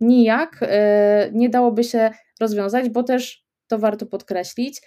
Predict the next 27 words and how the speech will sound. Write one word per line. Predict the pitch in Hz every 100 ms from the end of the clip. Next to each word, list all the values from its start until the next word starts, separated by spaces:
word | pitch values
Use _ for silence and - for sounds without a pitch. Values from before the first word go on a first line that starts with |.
| _ _
to | -
nie | 226
jest | 233 233
tak, | 220 202
że, | 202 202 196 196 -
e, | 185 185 180 180 180
firma, | - 226 208 196
która | - 190 185 185
serwisowała, | - 196 190 - 190 202 214 214 226 - _ _ _ _ -
od | 208
razu | 240 233
na | 208
początku | - 214 190 196
do | 180
was | 185 -
się | 180
zgłosiła. | - 196 180 170
Znaczy, | 196 - 214 208 196 247
wydaje | 196 214 254 247
mi |
się, | 240
że | 220
byliście | 214 214 - 214
totalnie | 214 247 247 240
ostatnią | 214 - 226 220
deską | 208 208 - 202
ratunku, | 196 233 240 240 311